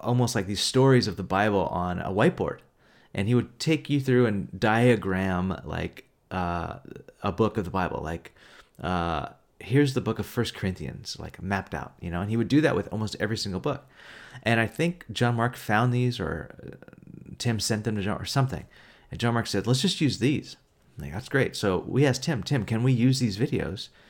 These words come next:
When we take our church through the Bible, they watch these videos."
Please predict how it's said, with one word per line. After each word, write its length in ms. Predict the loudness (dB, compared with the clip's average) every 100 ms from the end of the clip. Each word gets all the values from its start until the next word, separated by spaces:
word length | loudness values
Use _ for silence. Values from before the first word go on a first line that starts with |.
| -20 -20 -4
When 100 | -2
we 60 |
take 220 | 2 2 2
our 100 | 0
church 520 | 0 0 -2 -8 -14
through 320 | -16 -2 2 4
the 80 |
Bible, 320 | 4 2 4 2
they 100 | 2
watch 260 | 2 0
these 140 | -4 -2
videos." 400 | -2 -2 -8